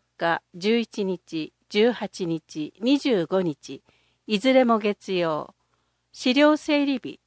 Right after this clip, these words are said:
三十一日日曜。有明図書館、電話六八の五八零八。二次元コードがあります。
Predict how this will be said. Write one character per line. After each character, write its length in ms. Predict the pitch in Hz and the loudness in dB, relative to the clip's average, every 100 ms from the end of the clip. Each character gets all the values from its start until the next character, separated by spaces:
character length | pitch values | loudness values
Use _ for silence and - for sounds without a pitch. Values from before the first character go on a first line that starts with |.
| _ | _
三 340 | - - 277 247 | -4 2 2 2
十 180 | 160 | -6
一 240 | 143 - 170 | -8 -6 -6
日 280 | 160 - 156 | -6 -8 -10
日 360 | 147 - 165 | -10 -12 -10
曜。 380 | 151 143 151 185 _ _ _ _ _ _ _ _ _ _ _ _ _ | -8 -10 -14 -20 _ _ _ _ _ _ _ _ _ _ _ _ _
有 100 | 202 | 4
明 380 | 233 302 285 285 | 6 4 2 -2
図 140 | - 254 | -2 -4
書 160 | 165 | -6
館、 280 | - 135 - _ _ _ | -12 -16 -18 _ _ _
電 300 | 196 202 202 185 | -2 0 2 0
話 240 | 170 - _ | -4 -4 _
六 260 | 190 190 277 | -4 -2 -2
八 320 | 269 - 165 | -2 -6 -10
の 220 | 143 151 165 | -10 -10 0
五 280 | 226 269 | 2 2
八 320 | 262 185 - 151 | 0 -8 -8 -6
零 180 | 151 | -6
八。 480 | 151 151 - - - _ _ _ _ _ _ _ - | -8 -12 -16 -20 -20 _ _ _ _ _ _ _ -4
二 140 | 233 | 0
次 140 | 285 | 2
元 220 | 294 285 277 | 2 2 0
コ 180 | 277 | -2
ー 40 | 226 | -2
ド 120 | 139 | -4
が 100 | 147 | -10
あ 60 | 143 | -12
り 120 | 139 | -12
ま 140 | 143 | -14
す。 200 | - _ | -18 _